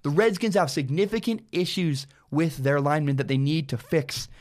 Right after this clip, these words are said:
They don't have a top receiver. They're at their third string running back.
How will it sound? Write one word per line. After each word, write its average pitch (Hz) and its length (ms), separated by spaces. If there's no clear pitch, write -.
They 147 80
don't 165 220
have 214 80
a 208 60
top 190 240
receiver. 180 480
They're 196 100
at 208 80
their 165 100
third 202 260
string 202 200
running 165 220
back. 160 300